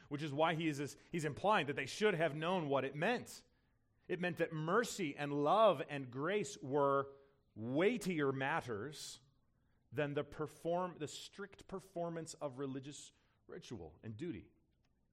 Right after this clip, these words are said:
And so in Jesus' three responses here with three Old Testament references, he basically covers the whole Old Testament in just these few verses.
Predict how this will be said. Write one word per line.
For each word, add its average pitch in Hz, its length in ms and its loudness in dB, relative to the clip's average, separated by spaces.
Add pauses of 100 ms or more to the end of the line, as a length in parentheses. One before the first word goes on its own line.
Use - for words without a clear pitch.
(1700)
And 143 100 -6
so 208 300 4 (220)
in 196 140 -2
Jesus' 220 800 -2
three 226 400 -2
responses 165 720 -2
here 123 180 0
with 127 260 -4
three 202 360 -4 (180)
Old 165 180 -2
Testament 160 440 -2
references, 139 500 -2
he 165 140 0
basically 220 800 0
covers 139 600 0 (240)
the 175 180 -2
whole 202 600 4
Old 170 260 0
Testament 123 480 -4
in 117 80 -8
just 135 180 -4
these 131 160 -10
few 135 140 -6
verses. 107 400 -4